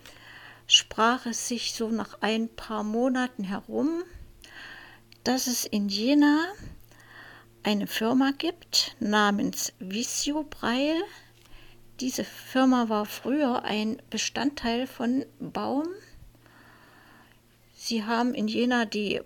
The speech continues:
Pronto-Geräte gebaut und die wagte nun den Sprung, sich wieder an den Markt zu machen und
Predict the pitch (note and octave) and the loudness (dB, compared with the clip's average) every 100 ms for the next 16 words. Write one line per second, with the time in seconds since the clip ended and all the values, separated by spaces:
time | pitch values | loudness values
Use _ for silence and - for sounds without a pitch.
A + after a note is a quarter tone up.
0 | - - A3 C4 D#4 - A#3 G3+ - G#3 | -10 -8 0 0 0 2 4 4 0 -2
1 | G3+ A3 A#3 G#3+ A3+ - - - - - | 0 0 0 -2 -4 -8 -18 -12 -10 -4
2 | F#3+ A3+ D#4 - - - - - - - | -2 0 -2 -2 -4 -6 -14 -20 -20 -20
3 | - - - - - - _ - - _ | -20 -20 -20 -20 -20 -20 _ -20 -20 _
4 | _ _ A#3+ B3 B3+ - - - - B3+ | _ _ 4 6 6 0 -8 -6 0 0
5 | G#3+ G#3+ B3+ - B3 B3 A#3+ A#3+ A#3+ C4+ | 2 2 2 -2 4 6 6 4 2 0
6 | C4+ G3+ F#3 - - - - - G3+ C4 | -6 -4 -4 -2 -4 -4 -8 4 6 8
7 | C#4 D#4 - - - - - - - - | 8 6 0 -12 -16 -20 -20 -20 -20 -20
8 | - - - - - A3 A#3 A#3 - G3+ | -20 -20 -20 -8 0 0 2 2 2 2
9 | G#3 - - - - _ - A3 A3 A#3+ | 2 0 -2 -4 -12 _ -2 0 2 0
10 | - - - - - - B3+ A#3+ B3 B3 | -2 -6 -8 -8 -16 -8 0 2 2 4
11 | B3 B3+ B3+ - - - - - - - | 4 4 2 -4 -20 -20 -20 -20 -20 -20
12 | - - - - - - _ - B3+ C4 | -20 -20 -20 -20 -20 -20 _ 0 4 6
13 | C4+ - - | 4 0 -6